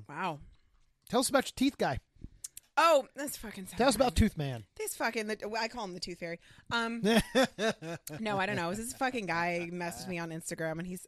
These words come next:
Speaker 1: asking me
Speaker 2: No, no,
Speaker 1: questions.
Speaker 2: no, no, FetLife.
Speaker 1: Is it Fet? I don't
Speaker 2: Yeah.
Speaker 1: remember. <sighs> So he's asking. Yeah, it makes sense that it would have been FetLife.
Speaker 2: Yeah.
Speaker 1: So he's asking me questions about my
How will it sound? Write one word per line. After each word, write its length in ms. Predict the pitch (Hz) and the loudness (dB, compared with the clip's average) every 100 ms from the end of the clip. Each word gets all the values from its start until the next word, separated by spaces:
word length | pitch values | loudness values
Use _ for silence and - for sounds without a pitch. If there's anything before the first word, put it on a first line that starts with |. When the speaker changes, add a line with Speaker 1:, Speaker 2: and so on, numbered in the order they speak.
| - | -8
Speaker 1:
asking 320 | 160 165 175 | -8 -6 -8
me 100 | 170 - | -8 2
Speaker 2:
No, 80 | |
no, 40 | 269 294 | 2 4
Speaker 1:
questions. 40 | |
Speaker 2:
no, 140 | 233 | 2
no, 120 | 196 170 | 0 0
FetLife. 440 | 208 156 127 - _ - - | -2 -4 -12 -16 _ -20 -6
Speaker 1:
Is 120 | 202 | -4
it 80 | 226 | -2
Fet? 240 | 240 226 - | 2 2 4
I 100 | 220 | 4
don't 120 | 220 | 6
Speaker 2:
Yeah. 60 | 175 | 4
Speaker 1:
remember. 580 | 170 165 165 170 170 180 - - _ _ _ - _ _ _ _ _ _ - | 0 -4 -2 -2 -2 -6 -16 -20 _ _ _ -20 _ _ _ _ _ _ -4
<sighs> 60 | - - - - - - - - - - - - - | 2 4 4 0 -8 -12 -12 -12 -10 -12 -14 -20 -12
So 200 | - 262 | -2 0
he's 120 | 269 | 2
asking. 420 | 262 269 277 - - | 4 4 2 -4 -12
Yeah, 260 | 196 151 151 | -8 -6 -6
it 40 | |
makes 300 | 180 165 - | -10 -12 -12
sense 240 | - 151 - | -12 -12 -10
that 100 | 151 | -10
it 60 | |
would 140 | 151 151 | -8 -10
have 80 | 156 | -8
been 160 | 151 | -10
FetLife. 540 | - 160 143 156 160 165 | -8 -8 -6 -6 -6 -4
Speaker 2:
Yeah. 300 | 151 135 117 - - - - _ _ _ _ _ | -2 -2 -6 -16 -20 -20 -20 _ _ _ _ _
Speaker 1:
So 320 | - - 262 | -14 -2 0
he's 180 | 269 254 | 0 2
asking 520 | 254 277 294 285 247 | 4 4 2 -6 -6
me 100 | 220 | -6
questions 500 | 190 226 208 - 190 | -6 -4 -4 -4 -6
about 220 | 175 165 | -4 -4
my 180 | 160 156 | -4 -8